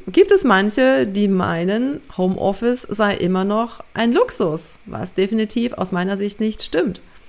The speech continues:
Dann ein ganz, ganz wichtiges Thema für ganz viele ist die Jobsicherheit. Gilt Ihr Job als zukunftssicher oder ist er in einer Branche, die eine wackelige Zukunft hat?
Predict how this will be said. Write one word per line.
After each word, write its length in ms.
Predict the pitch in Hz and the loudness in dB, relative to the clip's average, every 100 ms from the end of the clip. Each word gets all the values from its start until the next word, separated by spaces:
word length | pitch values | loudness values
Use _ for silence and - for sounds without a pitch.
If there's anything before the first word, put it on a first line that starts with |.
| - - - - - - - - - - - - - - - | -20 -20 -20 -20 -20 -20 -20 -20 -20 -20 -20 -20 -20 -20 0
Dann 320 | 196 262 339 - | 2 4 4 2
ein 220 | 190 190 | 2 4
ganz, 340 | 196 262 294 - | 4 4 0 2
ganz 240 | 240 240 | 2 2
wichtiges 420 | 220 220 214 214 | 0 0 0 -2
Thema 360 | - 214 233 220 | 4 4 6 4
für 100 | 233 | 2
ganz 300 | 185 202 - | 2 0 2
viele 320 | 196 180 185 | 2 4 2
ist 200 | 170 - | 0 -4
die 100 | 160 | -2
Jobsicherheit. 960 | 165 156 - 147 131 143 151 143 - - - - - - - | 2 2 2 -4 -4 -4 -4 -6 -8 -16 -20 -20 -20 -20 -10
Gilt 260 | 160 240 330 | 0 2 4
Ihr 120 | 208 | 2
Job 280 | 185 208 - | 2 0 0
als 280 | - 170 - | -2 -2 -4
zukunftssicher 960 | - 233 233 302 - - 262 302 294 - | -6 -6 -4 -6 -6 -6 -6 -4 -6 -6
oder 400 | - 247 262 262 | -2 0 0 -2
ist 120 | 190 196 | -2 -4
er 40 | |
in 80 | 185 | -2
einer 160 | 165 165 | -2 -4
Branche, 720 | 156 180 208 220 220 220 233 - _ _ - - | -2 -2 -2 -2 -2 -2 -4 -12 _ _ -20 -8
die 100 | 180 | -4
eine 340 | 147 165 147 | -2 -4 -2
wackelige 760 | 139 180 233 214 208 208 196 185 | -4 -2 -4 -2 -2 -2 -2 -4
Zukunft 560 | - 214 208 277 254 - | -8 -8 -6 -8 -8 -8
hat? 200 | 349 | -10